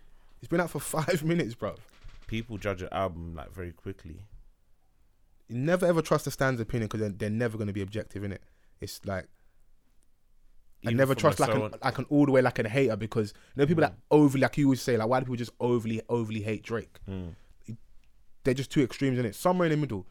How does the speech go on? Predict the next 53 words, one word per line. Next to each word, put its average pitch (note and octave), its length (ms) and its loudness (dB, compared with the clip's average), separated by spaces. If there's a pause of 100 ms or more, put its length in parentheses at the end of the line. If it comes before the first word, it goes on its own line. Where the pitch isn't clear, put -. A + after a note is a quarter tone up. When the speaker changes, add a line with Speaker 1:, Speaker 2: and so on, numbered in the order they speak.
(140)
Speaker 1:
The A2 60 -12
truth F#3+ 280 2
is, C#3+ 220 0 (280)
he's D#3 160 2
one D#3 120 2
of C#3 40 0
my C3+ 120 -2
favourites A2+ 480 -4
because A2+ 220 -4
of A2 40 -8
his A2 100 -6
level A2 220 -2
of G2+ 100 -6
ability, A2 480 -4 (480)
but A#2 200 0
he, A#2 80 -6
the, - 100 -8
always C3 300 -2
the A#2+ 80 -8
danger B2 320 0
with A2+ 120 -2
him A2 120 -6
is G2+ 180 -8 (260)
you're G#2+ 140 -6
fighting A#2 300 -2
against A2+ 200 -6
yourself. G#2 440 -6 (500)
So E2+ 60 -10
you've F#2 100 -6
Speaker 2:
Mm. - 40 -6
Speaker 1:
given C3+ 200 2
us A#2 140 -4
that, A#2 320 0
and A2 240 -4
then G#2+ 280 -4 (300)
the C3 80 0
actual C#3 240 -2
last, E3 280 0 (140)
no, A3+ 300 -4
the G3+ 120 -8
last C4+ 180 0
time A#3+ 80 -2
was A3+ 160 -2
it, - 140 -6 (180)
the F3+ 80 -4
last G3 160 0
time F#3+ 140 0
was F3 120 -2
the, E3 160 -2
the D#3 140 0
Untitled D#3 480 0
one, B2 200 -2
the A#2+ 280 -2